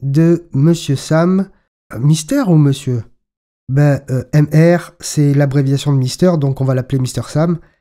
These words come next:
Si vous souhaitez une source pour appuyer mon propos, en voici une. J'espère que ça vous fait plaisir.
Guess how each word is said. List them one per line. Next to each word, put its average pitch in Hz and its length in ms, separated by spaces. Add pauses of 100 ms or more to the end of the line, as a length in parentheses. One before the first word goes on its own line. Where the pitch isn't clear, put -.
(720)
Si 165 220
vous 160 80
souhaitez 156 260
une 139 100
source 139 300
pour 127 180
appuyer 123 260
mon 117 140
propos, 185 680 (240)
en 160 120
voici 156 320
une. 185 400 (560)
J'espère 151 460
que - 80
ça 156 160
vous 147 100
fait 156 160
plaisir. 156 640